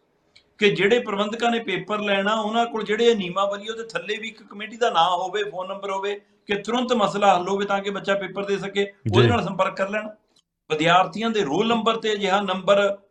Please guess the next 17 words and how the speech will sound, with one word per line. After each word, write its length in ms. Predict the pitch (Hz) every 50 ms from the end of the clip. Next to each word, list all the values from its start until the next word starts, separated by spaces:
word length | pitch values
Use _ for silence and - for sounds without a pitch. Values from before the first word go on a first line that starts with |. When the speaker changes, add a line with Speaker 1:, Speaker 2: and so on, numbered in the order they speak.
| -
Speaker 1:
ਫੋਨ 160 | - 196 202
ਨੰਬਰ, 260 | 202 202 196 190 208 170
ਸੰਪਰਕ 400 | 165 185 180 170 185 185 - 208
ਨੰਬਰ 280 | 196 190 190 196 196
ਹੋਵੇ 300 | 190 196 190 196 202 208 202 - _ _ _ _ _
ਕਿ 80 | - 208
ਉਹ 140 | 202 196
ਤੁਰੰਤ 280 | - 214 233 247 220 240
ਬੰਦਿਆਂ 300 | 214 202 202 196 196 202
ਨਾਲ 100 | 202 202
ਰਾਬਤਾ 320 | 190 175 175 170 170 208
ਕਰੇ 220 | 202 202 202 196 202
ਤੇ 80 | 202
ਉਹਦਾ 120 | 214 220 214
ਮਸਲਾ 300 | 202 185 165 185 196 196
ਹੱਲ 120 | 196 196
ਹੋਵੇ। 180 | 196 196 196